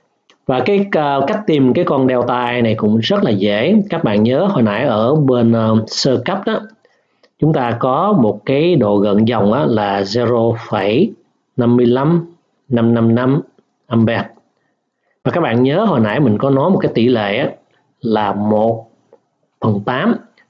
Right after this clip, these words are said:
đối với cái số vòng dây quấn. Bây giờ các bạn chỉ cần làm một cái bài toán ngược lại là các bạn đối với dòng, các bạn nhân lên tám lần. Như vậy chúng ta sẽ nhân lên tám lần. Và chúng ta sẽ ra được cái độ gần dòng ở bên thứ cấp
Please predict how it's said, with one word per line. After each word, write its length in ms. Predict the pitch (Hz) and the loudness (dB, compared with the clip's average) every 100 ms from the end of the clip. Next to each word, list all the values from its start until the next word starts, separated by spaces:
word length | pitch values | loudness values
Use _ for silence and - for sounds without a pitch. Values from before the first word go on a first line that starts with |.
| _ | _
đối 300 | 131 139 214 | -2 2 2
với 200 | 208 180 180 | 2 0 0
cái 80 | 160 | 0
số 220 | 175 143 | 0 0
vòng 160 | 101 | 0
dây 120 | 107 107 | 0 2
quấn. 280 | 120 185 - - - _ _ _ _ _ | 2 2 0 -6 -20 _ _ _ _ _
Bây 100 | 147 | 0
giờ 80 | 147 | 2
các 100 | - | 2
bạn 160 | 143 117 | 0 2
chỉ 80 | 127 | 2
cần 240 | 139 120 | 2 2
làm 260 | 110 123 120 | 2 2 0
một 60 | 117 | 2
cái 60 | 123 | 0
bài 200 | 110 113 | 0 -2
toán 200 | 123 185 | 0 2
ngược 240 | 131 - | 2 2
lại 360 | 120 110 107 127 | 0 0 -2 0
là 320 | 120 107 104 | 0 -2 -2
các 220 | 151 147 117 | -4 -4 -4
bạn 320 | 104 101 107 - | -2 -2 -2 -4
đối 200 | - 139 | -2 0
với 180 | 190 202 | 2 2
dòng, 460 | 139 131 120 101 101 | 2 2 2 0 -2
các 140 | 160 | -2
bạn 300 | 135 101 110 | -2 0 2
nhân 320 | 131 156 156 143 | 2 2 2 2
lên 200 | 131 120 | 2 0
tám 260 | 123 165 | 0 0
lần. 160 | 127 107 - _ _ - | 0 -2 -6 _ _ -4
Như 80 | 110 | -2
vậy 80 | |
chúng 140 | 110 120 | 0 -2
ta 100 | 110 | -2
sẽ 140 | 123 | 0
nhân 220 | 113 104 | 0 2
lên 180 | 101 95 | 0 -2
tám 240 | 101 107 131 | -4 -2 0
lần. 160 | 104 - _ _ _ _ _ _ - | -2 -6 _ _ _ _ _ _ -4
Và 260 | 123 117 123 | -2 -2 0
chúng 120 | 151 | 0
ta 80 | 117 | 0
sẽ 180 | 123 | -2
ra 300 | 117 127 123 | -2 -2 -2
được 220 | 110 104 101 | 0 -2 0
cái 120 | 143 | 0
độ 220 | 110 101 | 2 2
gần 340 | 98 110 104 117 | 0 0 2 2
dòng 280 | 110 98 | 0 0
ở 300 | 104 107 113 | -2 -2 0
bên 520 | 131 123 120 113 110 110 - - _ _ _ _ _ _ _ - | 2 2 2 2 2 -2 -14 -20 _ _ _ _ _ _ _ -2
thứ 160 | 156 170 | 0 0
cấp 140 | 208 | 0